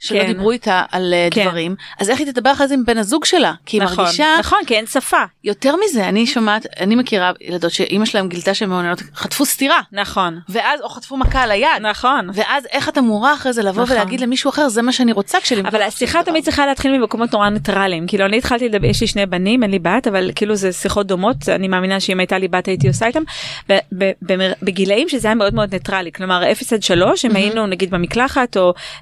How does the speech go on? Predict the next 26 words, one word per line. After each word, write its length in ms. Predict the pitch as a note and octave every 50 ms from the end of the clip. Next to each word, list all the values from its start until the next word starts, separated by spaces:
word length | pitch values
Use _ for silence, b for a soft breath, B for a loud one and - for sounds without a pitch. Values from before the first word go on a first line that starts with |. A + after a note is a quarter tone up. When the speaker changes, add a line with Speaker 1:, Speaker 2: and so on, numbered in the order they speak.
| B -
Speaker 2:
אה, 160 | F3+ F3+ - C#3
בשירותים, 480 | F3 E3+ - G3 E3+ F3 F#3 C4+ D4 D#4
והם 140 | A#3+ G#3 F#3+
היו 120 | F#3+ G3 G#3
נוגעים 320 | G3+ F#3+ F#3 F#3+ F#3+ F#3
בפין 520 | F3 E3+ E3 E3 E3 E3 D#3 - B3+ D4 F4
שלהם, 320 | - F4+ E4+ E4+ F4 F4+ F4+ B B B B B
אז 100 | G#3+ A3
אני 60 | B3
אומרת 160 | C4+ C#4 C#4+ C#4+
להם, 160 | D4 C#4 C4
"איזה 200 | C4 D4 C#4+ F4
יופי, 320 | E4 D4+ D4 - - C#4+
נכון 280 | C4+ A3+ G#3 - B3+ C4
שזה 220 | - C#4 A#3+ B3
נעים, 360 | G#3+ G#3 G3 F#3 A#3+ E4 G4+ F4+ -
את 60 | - G3
זה 80 | B3 C#4
עושים 200 | D#4 - D#4+ D4
בפרטיות." 720 | D#4+ D#4 - E4 E4 - E4 D#4+ C#4+ C4+ C4+ C4+ - - - B B B B -
Speaker 1:
את 100 | F3+ E3+
זה 60 | F#3
Speaker 2:
ואז 220 | G#3+ A3+ D#4+ E4
Speaker 1:
עושים 100 | G4+ E4
Speaker 2:
המ-, 140 | C#4+ - -
ואז 300 | G#3 A#3 B3 D#4+ F#4+ -